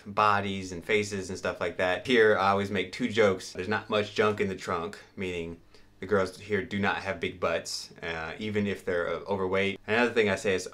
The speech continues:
uh, the girls here are like a bucket of dark meat chicken. No breasts. In general, the boobs here are just smaller than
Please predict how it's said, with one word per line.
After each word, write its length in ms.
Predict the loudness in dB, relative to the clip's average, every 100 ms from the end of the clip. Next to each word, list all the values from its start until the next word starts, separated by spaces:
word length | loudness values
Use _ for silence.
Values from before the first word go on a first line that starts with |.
| -10
uh, 120 | -8
the 80 | -2
girls 260 | 0 0
here 240 | -2 -2 0
are 20 |
like 220 | -2 -4
a 60 | -4
bucket 340 | -4 -4 -4
of 120 | -4
dark 280 | 0 0 -2
meat 240 | -10 -10
chicken. 440 | -6 -4 -4 -8 -12 -6 -2 2 2 0 -8 -4
No 160 | 0
breasts. 540 | 4 4 2 -4 -12 -16 -16 -4
In 180 | -2 0
general, 360 | 2 4 2
the 100 | 0
boobs 380 | 2 2 2 -2
here 400 | -4 -2 -2 -2
are 200 | -2 -4
just 240 | -4 -6 -2
smaller 400 | 2 2 0 -8 -6
than 380 | -6 -6 -10